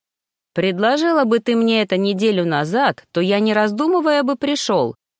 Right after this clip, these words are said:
выкрикнул ей вслед Гаги и, удовлетворённо улыбнувшись, откинулся на спинку стула. «Но теперь моё горячее армянское сердце занято женщиной, о которой я мог разве что только мечтать».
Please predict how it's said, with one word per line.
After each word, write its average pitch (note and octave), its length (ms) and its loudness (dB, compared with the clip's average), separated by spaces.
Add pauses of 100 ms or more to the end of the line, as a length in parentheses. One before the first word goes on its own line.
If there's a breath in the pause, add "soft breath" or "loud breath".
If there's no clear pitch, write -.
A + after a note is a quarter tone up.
(160)
выкрикнул A3 560 0
ей G3+ 200 0
вслед G3 300 -4
Гаги F#3 480 -2 (460)
и, A3 80 2
удовлетворённо A3+ 720 0
улыбнувшись, G#3+ 800 -2
откинулся C4 640 -2
на G3+ 120 -2
спинку A3 420 -4
стула. C3 480 -6 (600)
«Но C#3+ 240 -4
теперь A3+ 500 0
моё F#3+ 280 2
горячее F#3 680 0
армянское D3+ 760 -2
сердце A#3 640 -4 (440)
занято E3 600 0
женщиной, E3 680 -2
о D3+ 120 -2
которой F#3 400 0
я F#3+ 140 0
мог B3+ 240 0
разве F3+ 320 0
что G#3 200 -4
только A3+ 360 -2
мечтать». G3+ 640 -2